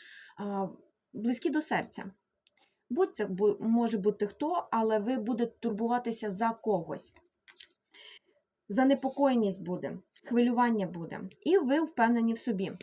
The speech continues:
По емоціях ви впевнені, ви крокуєте, ви все робите впевнено, чітко, вірячи в свої сили. І це досить непогано.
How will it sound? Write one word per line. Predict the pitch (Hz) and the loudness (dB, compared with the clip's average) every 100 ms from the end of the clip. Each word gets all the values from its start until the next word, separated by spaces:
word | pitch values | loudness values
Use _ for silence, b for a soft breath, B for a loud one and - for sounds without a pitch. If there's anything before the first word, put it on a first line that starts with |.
| - | -6
По | 233 | -2
емоціях | 226 302 440 285 202 - | 0 0 0 -2 -4 -2
ви | 196 | -6
впевнені, | 190 302 349 349 349 381 - _ | -2 0 0 0 -2 -4 -10 _
ви | 208 | -6
крокуєте, | 220 214 - 320 339 330 349 - _ _ _ _ _ _ _ _ _ - | -4 -4 -2 0 0 -2 -4 -6 _ _ _ _ _ _ _ _ _ -4
ви | 214 269 | 2 2
все | - 190 | 2 2
робите | 175 277 320 330 330 - B B B | 4 4 2 -2 -4 -4 B B B
впевнено, | - - 233 233 247 277 359 - _ | -6 4 6 6 2 0 -2 -6 _
чітко, | - 285 240 - 262 294 440 _ B B B B - | -6 -2 -2 -2 2 2 2 _ B B B B -6
вірячи | 220 311 302 - 226 | 2 2 2 -2 -6
в | |
свої | - 214 202 202 | -2 -2 -2 -4
сили. | - 202 180 226 403 _ _ - _ _ _ - - - - - - - - - - _ _ | 0 2 2 0 -4 _ _ -20 _ _ _ -20 -16 -18 -18 -20 -20 -20 -20 -20 -20 _ _
І | 294 494 - | 4 4 4
це | - 254 233 440 523 _ _ _ _ _ _ _ _ _ | -4 -2 0 -2 -6 _ _ _ _ _ _ _ _ _
досить | 226 254 262 320 - | -6 -2 -2 -4 -6
непогано. | 320 208 170 147 | -4 -4 -4 -6